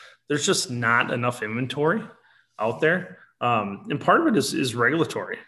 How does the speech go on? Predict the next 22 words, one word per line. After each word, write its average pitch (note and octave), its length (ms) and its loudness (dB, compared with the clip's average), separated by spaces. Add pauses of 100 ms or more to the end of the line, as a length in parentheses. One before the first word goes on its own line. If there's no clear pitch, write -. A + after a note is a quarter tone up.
(200)
You A#2 80 -4
know, A#2+ 180 -2
the - 80 -6
part C#3+ 220 2
of D#3+ 60 2
it C#3 100 2
is, A#2 360 -2 (380)
uh, G2+ 500 -6 (100)
permitting A#2+ 500 2
fees. G#2+ 320 -6
Part C#3+ 240 4
of C3 80 2
it C3 80 4
is, A#2+ 260 -2
is, - 480 -4
is, C3+ 300 -4
you - 220 -12 (340)
know, A#2 320 -4 (1040)
land D3 360 2
development C3 460 2
charges. G#2+ 680 -2 (420)
Um, G2 460 -6